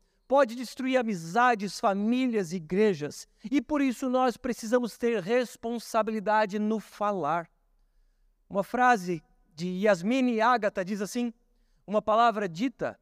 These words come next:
é como uma pedra atirada. Se torna inesquecível para quem, para quem a recebeu. E nem o tempo poderá curar a dor daquela palavra ouvida."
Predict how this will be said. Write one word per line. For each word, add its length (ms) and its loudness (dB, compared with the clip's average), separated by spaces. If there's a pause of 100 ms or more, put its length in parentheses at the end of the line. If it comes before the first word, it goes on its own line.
(120)
é 120 -4
como 200 2
uma 160 2
pedra 480 0
atirada. 560 -4 (600)
Se 180 -6
torna 460 0
inesquecível 960 -2
para 140 -2
quem, 240 -2 (380)
para 140 0
quem 220 2
a 60 2
recebeu. 520 -2 (420)
E 100 -2
nem 340 2
o 60 0
tempo 420 -2
poderá 340 0
curar 300 -2
a 80 0
dor 380 -2
daquela 420 0
palavra 640 0
ouvida." 720 -4